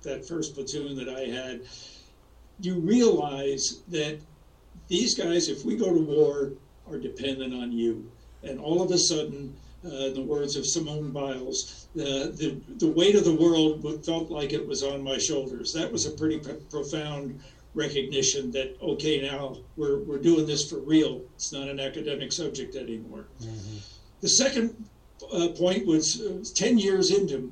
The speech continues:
Speaker 1: into my career. And, uh, I graduated in nineteen fifty-eight. Ten years into my career is the summer of nineteen sixty-eight,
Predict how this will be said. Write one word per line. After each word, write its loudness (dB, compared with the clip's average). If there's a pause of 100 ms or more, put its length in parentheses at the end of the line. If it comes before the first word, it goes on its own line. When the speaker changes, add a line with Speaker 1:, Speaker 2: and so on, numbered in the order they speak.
(120)
Speaker 1:
into -4
my -6
career. -10 (520)
And, -6
uh, -6
I -4
graduated 6
in -2
nineteen -4
fifty-eight. -2
Ten -2
years 0
into 0
my -4
career -6
is -4
the -6
summer 0
of -8
nineteen -6
sixty-eight, 2